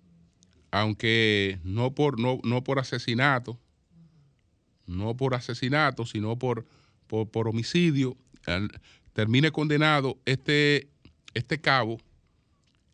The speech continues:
Ese cabo no se encontró ese problema.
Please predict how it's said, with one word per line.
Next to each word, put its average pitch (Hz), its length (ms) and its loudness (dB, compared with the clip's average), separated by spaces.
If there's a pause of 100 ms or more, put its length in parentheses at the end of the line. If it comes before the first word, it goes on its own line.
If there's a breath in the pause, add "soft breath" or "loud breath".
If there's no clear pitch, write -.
Ese 185 280 -2
cabo 143 580 2
no 131 200 0
se 175 100 -2
encontró 156 460 2
ese 151 180 0
problema. 127 640 2